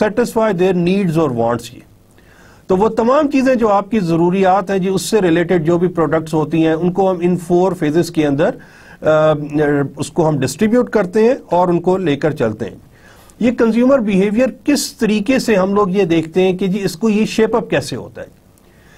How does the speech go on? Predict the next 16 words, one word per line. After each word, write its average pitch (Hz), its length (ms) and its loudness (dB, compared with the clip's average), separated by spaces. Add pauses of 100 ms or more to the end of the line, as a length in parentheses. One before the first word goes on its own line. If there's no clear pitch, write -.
(200)
तीन 269 500 2
मे-, 180 400 2
major 202 320 2
factors 170 440 -2
हैं 165 120 0
जी 180 120 0
इसके 165 280 0
अंदर, 160 240 0
एक 156 160 -2
cultural 170 400 0
factor 180 400 -2
है, 226 100 0
social 165 400 -2
factor 165 360 -2
है 165 260 2
और 139 440 0